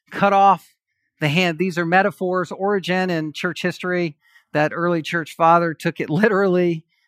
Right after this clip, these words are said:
Um, shouldn't have. He castrated himself. That was outlawed seventy-five years later. That's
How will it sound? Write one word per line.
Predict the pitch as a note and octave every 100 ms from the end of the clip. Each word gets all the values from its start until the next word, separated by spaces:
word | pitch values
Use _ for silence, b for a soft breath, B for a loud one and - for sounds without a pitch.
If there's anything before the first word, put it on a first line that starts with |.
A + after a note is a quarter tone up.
| _
Um, | C3+ C#3 C3+ B2+ B2+ _ _ _ _ _ _ _ _ _ _ _
shouldn't | - - G3 F#3+
have. | E3+ E3+ D#3+
He | C#3
castrated | - E3 E3 F#3 E3+ D#3
himself. | D3+ - E3+ D#3 D#3 - -
That | C#3
was | C#3
outlawed | D3 D#3 D#3 D#3 D3
seventy-five | E3 D#3 D#3 - E3 D#3+ D3+ -
years | D#3 D#3+ C#3+
later. | D#3+ E3 E3+ D#3+ b b b
That's | C3 -